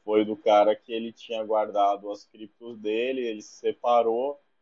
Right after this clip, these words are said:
e a mulher, né, desconfiou e contratou um especialista que encontrou aí que ele tinha guardado quinhentos mil dólares em Bitcoin no, em uma carteira justamente porque ele utilizava a, as corretoras, né? Então, através da corretora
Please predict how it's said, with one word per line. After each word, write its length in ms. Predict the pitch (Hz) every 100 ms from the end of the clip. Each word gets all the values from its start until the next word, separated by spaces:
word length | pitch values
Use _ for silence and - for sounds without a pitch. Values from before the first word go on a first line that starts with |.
| _ _ _ _
e 100 | 98
a 60 | 104
mulher, 600 | 110 110 110 110 117 101 104
né, 160 | 107
desconfiou 920 | 104 _ 110 117 _ 117 110 110 117
e 80 | 113
contratou 680 | - 120 120 120 117 - 113
um 40 |
especialista 1120 | 120 _ 120 117 - 127 123 117 117 - 123 120 -
que 240 | 127 127
encontrou 680 | 120 - 123 117 - 107 110
aí 240 | 101 101 104
que 120 | 113
ele 180 | 107 101
tinha 260 | - 107
guardado 480 | 104 104 95 95 95 _ _ _ _
quinhentos 260 | 98 101 -
mil 200 | 101 101
dólares 540 | 92 92 98 95 92 92
em 200 | 92 92
Bitcoin 600 | 95 98 - 95 98 98
no, 240 | 101 98
em 80 | 98
uma 180 | 98 95
carteira 560 | 107 101 - 104 104
justamente 720 | 104 107 - 113 101 104 104 - _ _ _ _
porque 240 | 104 104
ele 100 | 104
utilizava 840 | 104 - 110 107 98 101 101 98 104
a, 520 | 104 98 - 101 -
as 140 | 101 -
corretoras, 840 | 110 110 107 _ 107 101 87 85
né? 280 | 90 90 90
Então, 400 | 90 92 98 95
através 520 | 98 107 101 101 101
da 120 | 104
corretora 840 | - 110 107 101 _ 104 113 117